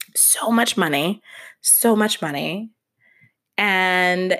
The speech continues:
you are so supported in this life. You are so supported by me and by so many other people out there in this life that are willing to show up, hold space for you, and support you. And I truly, truly, truly love you. And I love this work.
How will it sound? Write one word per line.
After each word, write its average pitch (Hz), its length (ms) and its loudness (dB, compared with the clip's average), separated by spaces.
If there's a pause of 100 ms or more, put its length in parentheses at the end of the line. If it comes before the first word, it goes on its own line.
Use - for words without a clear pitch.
(120)
you 214 220 0
are 254 80 0
so 202 400 2
supported 160 840 0
in 180 160 -4
this - 220 -2
life. 151 460 -2
You 202 140 -4
are 180 40 -2
so 180 280 0
supported 214 400 -2
by 226 160 2
me 175 400 -2 (360)
and 190 120 -2
by 185 100 0
so 247 400 0
many 269 240 0
other 196 220 -6
people 170 340 -10
out 156 140 -8
there 160 180 -6
in - 140 -8
this 170 240 -8
life 131 380 -4
that 170 180 0
are 160 400 0 (320)
willing 190 400 0
to 202 60 2
show 175 260 2
up, 139 260 0 (320)
hold 185 300 0
space 180 280 -2
for 156 200 -6
you, 151 160 -2 (100)
and 170 140 -4
support - 580 -2
you. 156 420 -2 (480)
And 185 120 -2
I 180 100 0
truly, 214 540 2
truly, 190 400 -2
truly 208 800 0
love 165 260 -2
you. 151 160 0
And 147 220 -2
I 156 60 -6
love 160 180 -4
this - 180 -8
work. - 320 -6